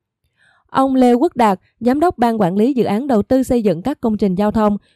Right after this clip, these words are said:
nguyên Trưởng phòng Quản lý Đầu tư Sở Giao thông Vận tải tỉnh Quảng Ngãi. Và ông Phạm Ngọc Cương, Phó Tổng Giám đốc Tập đoàn Phúc Sơn, cùng về tội vi phạm quy định về đấu thầu gây hậu quả nghiêm trọng, quy định tại khoản ba, điều hai trăm hai mươi hai Bộ luật hình sự.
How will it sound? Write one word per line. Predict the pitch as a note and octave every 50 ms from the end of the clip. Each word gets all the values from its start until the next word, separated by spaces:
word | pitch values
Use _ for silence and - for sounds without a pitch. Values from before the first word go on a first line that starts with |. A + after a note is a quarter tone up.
| _ _ _
nguyên | C#4 D4 D4+ D4 C#4
Trưởng | - A3+ G3 F3 A3+
phòng | - C4+ A#3 G#3 F#3+
Quản | G3 F3 F#3
lý | G#3 A3 B3 D4+
Đầu | C#4 A3 G3 G3
tư | _ C4 C4 B3+
Sở | - - F#3
Giao | E3+ G3 A#3+ A3+
thông | A3+ A3+ A3 G#3+
Vận | G3 E3 E3
tải | F3+ - E3+ D#3+ F3 G#3
tỉnh | - F#3+ E3+
Quảng | F#3 F3+ D#3+ F3 G#3
Ngãi. | F#3+ D3 D3 F3+ A#3 - _ _ _ _ _ _ _ _
Và | - A3+ B3+ A#3
ông | - - C4+ C#4 C#4
Phạm | B3 - G#3 E3+ F#3 G3+
Ngọc | G3 F#3 - _
Cương, | - B3 A#3+ A#3+ A#3 A3+ _ _ _ _ _
Phó | - A#3 -
Tổng | - - F#3+ F#3+ A3
Giám | B3 C4+
đốc | C#4 D#4+ F4 -
Tập | - A3 G3 -
đoàn | - G3+ F#3 F3
Phúc | - D4+ D#4 -
Sơn, | - A#3+ A3 G#3+ G#3+ G3+ _ _ _ _ _ _
cùng | C4 B3 A#3 G#3+
về | A3+ A3
tội | G#3+ - G#3 F3 D#3+ G3
vi | G#3 - C#4+ D4+ C#4+
phạm | _ A3 E3+ E3 G3
quy | A3+ B3+
định | G#3 G3+ D#3 F3 F#3
về | F#3 F#3+ F3+
đấu | F3+ F#3+ G#3+ C#4
thầu | C4+ C4 G#3 F#3 F3
gây | F3 F3+ G#3+ G#3+ G#3
hậu | G3+ F3 F3+
quả | F3 F#3 D#3+ D#3+
nghiêm | G#3 C4 C#4 C#4 B3
trọng, | - A3 D#3 D3+ F3 - _ _ _ _ _ _ _ _
quy | D4+ D4+
định | A3+ G#3 F3 G3+
tại | G3+ F#3+ E3 F3+
khoản | - G3+ E3+ F3 A3+
ba, | A#3 A#3+ A3+ A3 A3 - _ _ _
điều | G#3 G#3+ G#3+ G#3+
hai | G#3+ C#4+ C#4
trăm | C4+ C4+ B3 A#3
hai | A#3 B3 A#3+
mươi | A#3+ A3+
hai | A#3+ A#3+ A3+ A3
Bộ | F#3 F#3 E3+
luật | F3 F3+ F3
hình | - G3 F3+
sự. | E3 - G3 D#3+ C#3+ D#3+